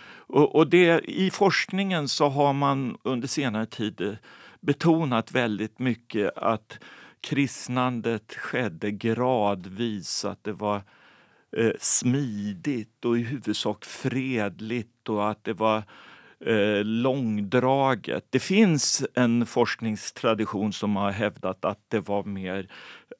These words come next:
abrupt och våldsamt. Till exempel Gro Steinsland här i Norge har betonat det. Och det verkar som om man tittar uteslutande på, eh, skriftliga källor så kan man få den här föreställningen om ett,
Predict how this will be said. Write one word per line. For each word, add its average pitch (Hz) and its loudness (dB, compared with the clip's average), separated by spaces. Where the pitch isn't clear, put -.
abrupt 123 0
och 107 2
våldsamt. 104 -2
Till 104 -6
exempel 101 -2
Gro 104 0
Steinsland 110 0
här 98 -2
i 98 -2
Norge 98 -2
har 95 -4
betonat 98 -6
det. 92 -4
Och - -10
det 147 2
verkar 143 2
som 147 -2
om 139 0
man 139 -2
tittar 165 0
uteslutande 156 0
på, 139 2
eh, 120 6
skriftliga 185 2
källor 107 2
så - -2
kan 131 2
man 127 2
få 113 0
den 113 0
här 104 0
föreställningen 104 -4
om 101 -4
ett, - -10